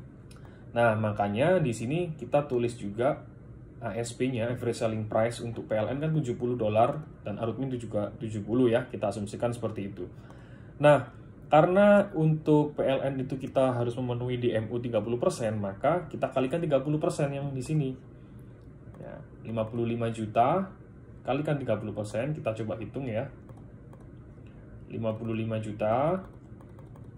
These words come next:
dikalikan tiga puluh persen. Maka ketemu enam belas juta lima ratus ribu untuk P L N, ya. Kita tulis aja di sini enam belas juta lima ratus, ini sudah saya tulis.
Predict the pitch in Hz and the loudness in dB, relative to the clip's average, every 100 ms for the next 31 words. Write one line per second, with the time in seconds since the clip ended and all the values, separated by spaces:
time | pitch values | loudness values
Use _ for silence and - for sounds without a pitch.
0 | - - - - - - - 104 101 120 | -18 -18 -18 -18 -18 -14 -6 -4 -4 -2
1 | 120 120 104 - - - - - 95 - | -4 -4 -6 -8 -8 -12 -12 -8 -8 -8
2 | - - - - - - - - - - | -12 -14 -16 -18 -18 -18 -18 -18 -18 -16
3 | - - - - - - 107 123 123 120 | -16 -16 -18 -18 -20 -12 -2 0 0 -2
4 | 120 143 135 120 113 110 113 101 120 120 | 0 0 0 0 0 0 -2 2 2 2
5 | 117 - - - - - - 120 110 123 | -2 -4 -12 -18 -18 -18 -4 0 2 2
6 | 160 156 - 117 110 156 170 131 123 151 | -2 -2 -4 -4 0 0 2 0 -2 -2
7 | - 107 107 120 175 190 - - 135 151 | -2 -2 -2 -4 -4 -8 -14 -8 -6 -6
8 | - - - - - - 107 104 107 98 | -12 -20 -20 -18 -16 -8 -6 -4 -4 -4
9 | 117 131 113 113 131 131 117 107 104 107 | -4 -4 -4 -4 -6 -6 -6 -4 -6 -6
10 | 101 104 104 104 101 123 127 120 110 104 | -4 -2 -2 -2 -2 -4 -6 -6 -6 -4
11 | 104 101 107 147 156 | -4 -4 -2 -2 -4